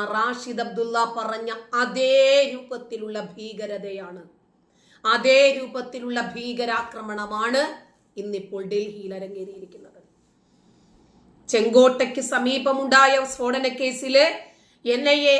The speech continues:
അന്വേഷണത്തിൽ കൂടുതൽ കൂടുതൽ തെളിവുകൾ ഓരോ മിനിറ്റിലും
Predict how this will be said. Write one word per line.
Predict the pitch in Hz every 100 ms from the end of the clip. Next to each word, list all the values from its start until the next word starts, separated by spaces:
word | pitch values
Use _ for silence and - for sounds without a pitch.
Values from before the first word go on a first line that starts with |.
| 269
അന്വേഷണത്തിൽ | 247 269 294 285 269 - 247 247
കൂടുതൽ | 277 247 269 262
കൂടുതൽ | 269 247 247 240
തെളിവുകൾ | 247 254 240 247 240 233
ഓരോ | 240 262 254 262 262 277 262 262
മിനിറ്റിലും | 269 277 269 - 262